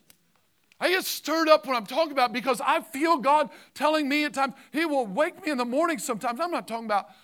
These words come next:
like, you know, physical shaking me. I just, when I wake up, I'll have this thought that'll come to me, "Chad,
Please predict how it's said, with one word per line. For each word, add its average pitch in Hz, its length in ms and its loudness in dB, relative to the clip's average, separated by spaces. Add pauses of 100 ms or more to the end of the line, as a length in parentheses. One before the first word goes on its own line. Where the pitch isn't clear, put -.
(140)
like, 202 220 -2 (480)
you 196 120 -8
know, 185 100 -4
physical 196 600 -4
shaking 185 460 -8
me. 170 180 -6 (160)
I 269 80 -2
just, 220 260 -6
when 220 140 -4
I 311 200 4
wake 285 280 0
up, 262 180 -2
I'll 214 140 2
have 233 300 2
this 226 200 -2
thought 233 480 4 (140)
that'll 220 140 0
come 254 200 -2
to 226 60 -4
me, 208 180 -2 (280)
"Chad, 285 460 2